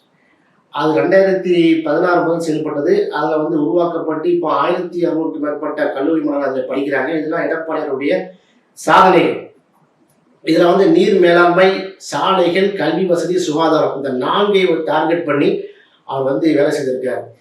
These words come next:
இப்ப நம்ம பார்த்தது வி ஐ பி தொகுதியா இருக்கக்கூடிய கொளத்தூர் தொகுதி, வி ஐ பி தொகுதியா இருக்க எடப்பாடி, அஹ், எடப்பாடி தொகுதி. இரண்டு தொகுதிகளிலும் மீண்டும்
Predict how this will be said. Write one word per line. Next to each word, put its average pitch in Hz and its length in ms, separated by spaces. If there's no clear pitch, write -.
இப்ப 170 180
நம்ம 185 260
பார்த்தது 214 500
வி 190 180
ஐ 226 120
பி 214 120
தொகுதியா 190 300
இருக்கக்கூடிய 175 480
கொளத்தூர் 180 420
தொகுதி, 147 280
வி 147 160
ஐ 180 80
பி 175 140
தொகுதியா 151 260
இருக்க 143 180
எடப்பாடி, 147 400
அஹ், 131 160
எடப்பாடி 143 360
தொகுதி. 120 300
இரண்டு 247 320
தொகுதிகளிலும் 208 640
மீண்டும் 208 640